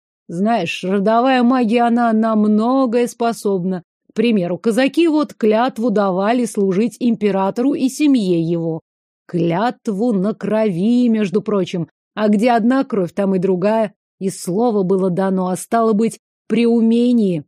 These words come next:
И взять его несложно. У меня вот умение имелось. Батюшка-то твой где?» «Здесь». Мир расслаивался. Вот один,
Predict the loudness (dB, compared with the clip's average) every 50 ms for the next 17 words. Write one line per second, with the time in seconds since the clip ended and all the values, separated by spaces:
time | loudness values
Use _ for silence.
0 | _ _ _ _ -4 -2 -2 0 -2 -2 -2 -2 0 0 2 0 0 -2 -2 0
1 | 0 2 2 2 2 2 2 0 -2 -2 -2 -2 -2 -2 -2 -2 -4 -6 -6 -8
2 | _ _ _ -2 2 4 4 6 4 4 2 2 0 2 2 2 4 4 4 4
3 | 4 4 2 2 2 0 0 0 0 -2 -2 -4 -8 _ _ _ _ -6 -2 0
4 | 0 0 0 -2 -4 -4 -4 -6 -6 -4 -2 -4 -4 -4 -2 -2 0 2 2 2
5 | 0 0 0 0 0 0 -2 -8 _ _ _ _ _ _ -10 -8 -8 -4 -2 -2
6 | 0 -2 -4 -6 -10 _ _ _ _ _ _ _ _ -4 -2 0 0 0 -2 -4
7 | -6 -6 -4 -4 -6 -6 -6 -6 -4 -2 -2 -2 -4 -4 -6 -6 -8 -8 -10 -12
8 | -16 -18 -18 _ _ _ _ _ _ -6 -4 -2 -2 -2 -2 -2 -2 -2 -2 -4
9 | -4 -4 -4 -4 -6